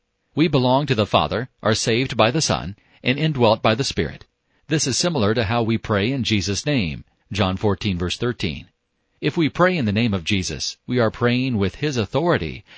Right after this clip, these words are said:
and asking God the Father to act upon our prayers because we come in the name of His Son, Jesus.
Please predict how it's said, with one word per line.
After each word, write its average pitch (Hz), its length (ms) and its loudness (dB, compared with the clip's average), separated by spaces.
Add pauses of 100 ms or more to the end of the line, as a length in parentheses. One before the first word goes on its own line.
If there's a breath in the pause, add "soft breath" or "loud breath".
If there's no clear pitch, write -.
(140 loud breath)
and 113 120 0
asking 123 520 -4
God 107 260 0
the 123 80 -4
Father 82 360 0
to 123 180 -2
act 127 320 -4
upon 101 240 0
our 95 160 0
prayers 90 600 -2
because 113 360 -4
we 113 100 0
come 143 320 -4
in 92 60 -2
the 95 100 -2
name 113 260 -2
of 107 120 -4
His 120 160 -2
Son, 85 420 -4
Jesus. 107 540 -6